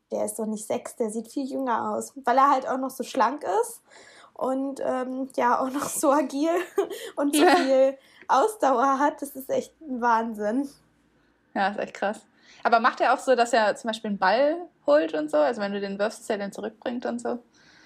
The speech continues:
Speaker 1: Nee, da ist er eigentlich sehr uninteressiert dran.
Speaker 2: Ja,
Speaker 1: Also,
Speaker 2: okay.
Speaker 1: er hat ein-, er hat einen Teddy, äh, den liebt er über alles. Und wenn man morgens und, obwohl ich glaube, eigentlich nach jeder Runde, aber vor allem morgens, wenn man dann wieder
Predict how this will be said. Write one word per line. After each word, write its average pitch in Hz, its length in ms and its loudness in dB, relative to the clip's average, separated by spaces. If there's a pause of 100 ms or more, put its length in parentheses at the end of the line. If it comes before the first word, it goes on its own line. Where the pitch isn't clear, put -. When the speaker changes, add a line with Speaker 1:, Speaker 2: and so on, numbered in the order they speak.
(360)
Speaker 1:
Nee, 226 300 0
da 240 120 2
ist 247 120 -4
er 233 80 2
eigentlich 233 360 -4
sehr 226 400 2
uninteressiert 233 760 -6
dran. 311 160 0 (400)
Speaker 2:
Ja, 233 80 2
Speaker 1:
Also, 196 240 6
Speaker 2:
okay. - 100 6
Speaker 1:
er 214 80 6
hat - 180 0 (120)
ein-, 262 340 0 (100)
er 285 100 4
hat 277 160 2
einen 269 220 -2
Teddy, 302 440 0 (540)
äh, 262 340 4 (140)
den 262 760 0
liebt 269 280 -6
er 339 260 2
über 277 180 0
alles. 311 340 -2
Und 262 380 -4
wenn 254 220 -2
man 262 320 -2
morgens 330 800 -2 (100)
und, 320 600 -2
obwohl 240 220 -2
ich 233 120 -4
glaube, 240 240 -2
eigentlich 240 360 -6
nach 226 220 -6
jeder 240 220 2
Runde, 226 480 -2 (420)
aber 233 200 0
vor - 180 -2
allem 285 240 0
morgens, 269 500 0
wenn 269 100 2
man 262 120 -2
dann 262 180 -2
wieder 240 160 -2